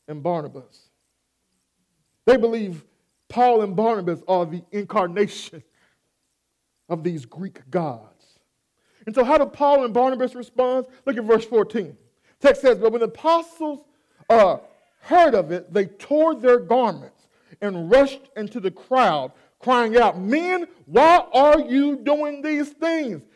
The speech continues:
We are men of like nature with you.'" Paul and Barnabas literally go into mourning because the crowd wants to give glory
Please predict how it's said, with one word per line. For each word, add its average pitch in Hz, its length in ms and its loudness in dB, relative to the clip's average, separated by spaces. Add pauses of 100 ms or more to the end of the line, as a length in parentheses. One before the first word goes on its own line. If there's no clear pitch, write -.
(160)
We 349 180 6
are 320 160 8
men 294 540 -2
of 254 180 -2
like 285 300 2
nature 277 560 -2
with 262 260 -6
you.'" 330 460 -2 (920)
Paul 339 500 4
and 254 260 -6
Barnabas 269 440 2 (200)
literally 330 460 2
go 269 240 2
into 226 320 -8
mourning 185 640 -2 (2500)
because 175 460 -4
the 160 100 -8
crowd 240 640 -2
wants 208 220 -6
to 202 120 -14
give 151 400 -6
glory 226 480 2